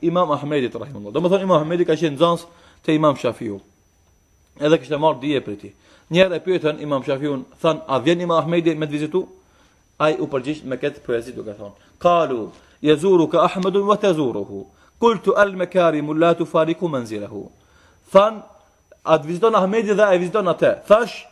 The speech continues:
"Edukata, sjellja nuk ndahet nga ata që e kanë në pronë të vet." Domethënë,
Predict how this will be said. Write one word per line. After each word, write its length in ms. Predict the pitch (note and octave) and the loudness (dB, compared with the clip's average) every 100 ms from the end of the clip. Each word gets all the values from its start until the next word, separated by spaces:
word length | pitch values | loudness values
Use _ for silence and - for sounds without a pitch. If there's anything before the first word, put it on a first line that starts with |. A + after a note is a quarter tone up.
| _ _ _ | _ _ _
"Edukata, 760 | F3+ E3 F3 G3+ G#3+ F3 E3 C3+ | 0 2 4 6 4 4 -2 -6
sjellja 720 | - G#3 A#3+ A#3 G#3+ B3+ B3+ - _ _ - | -6 0 4 4 4 0 0 -6 _ _ -2
nuk 180 | A#3 G3+ | 0 0
ndahet 460 | G3 B3+ B3 G#3 | 0 2 4 2
nga 220 | F#3+ G3 G3 | 0 0 0
ata 260 | F#3+ G3+ | 2 0
që 200 | F#3 F#3+ | 0 -2
e 40 | E3 | 0
kanë 240 | F#3 E3+ | -2 -4
në 40 | D3+ | -6
pronë 260 | D#3+ C#3 | -4 -4
të 80 | B2+ | -4
vet." 120 | A#2 | -4
Domethënë, 380 | C3+ C#3+ F3+ G3 | -4 0 0 0